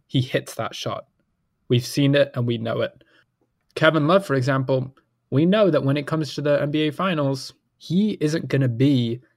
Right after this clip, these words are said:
that elite guy that takes that shot. So I think that's one of the things we have to remind ourselves when it comes to Kevin Love. However, I could see somebody thinking maybe we can get a different kind of Kevin Love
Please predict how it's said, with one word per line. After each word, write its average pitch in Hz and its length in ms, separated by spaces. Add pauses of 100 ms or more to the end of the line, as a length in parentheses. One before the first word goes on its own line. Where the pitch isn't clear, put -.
(100)
that 113 480 (300)
elite 123 420
guy 110 400
that 110 140
takes - 280
that - 200
shot. - 320 (340)
So 160 220
I 143 60
think 139 260
that's 135 260
one 139 140
of 131 80
the 127 80
things 127 320
we 143 100
have 127 240
to 120 300 (560)
remind 123 420
ourselves 123 440
when 117 100
it 117 120
comes 127 260
to 135 100
Kevin 120 300
Love. 110 280 (380)
However, 135 440
I 127 120
could 135 320
see 135 180
somebody 123 420
thinking 117 600 (240)
maybe 127 280
we 123 160
can 123 160
get - 240 (540)
a 127 80
different 123 540
kind 120 340
of 113 140
Kevin 113 320
Love 151 260